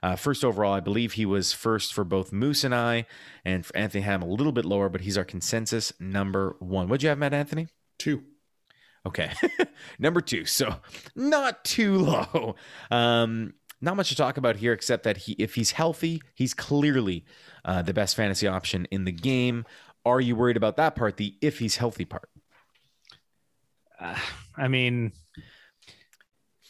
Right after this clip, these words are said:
Speaker 3: no. I think his value is too much to worry about it, but it is a concern. But, uh, I mean, I think, honestly, where, like, we, it'll get explained as we move along, but I think the,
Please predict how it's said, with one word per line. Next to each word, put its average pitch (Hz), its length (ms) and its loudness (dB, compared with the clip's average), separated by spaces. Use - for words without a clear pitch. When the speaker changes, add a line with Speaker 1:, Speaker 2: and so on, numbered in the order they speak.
Speaker 3:
no. 107 540 2
I 127 220 2
think 143 240 0
his 123 260 0
value 113 520 4
is 101 140 0
too 120 160 0
much 113 260 0
to 113 80 -2
worry 107 260 2
about 120 280 2
it, 120 200 0
but 98 220 0
it 113 220 -2
is 113 180 0
a 95 60 -6
concern. 101 520 -2
But, 110 160 -2
uh, - 220 -8
I 139 80 2
mean, 147 240 2
I 139 80 0
think, 175 240 0
honestly, 196 680 0
where, 135 420 2
like, 131 120 -2
we, 123 320 -4
it'll 165 200 4
get 175 140 2
explained 135 400 0
as 127 120 0
we 127 100 2
move 120 180 2
along, 120 460 2
but 120 80 2
I 120 80 4
think 151 360 0
the, 110 200 0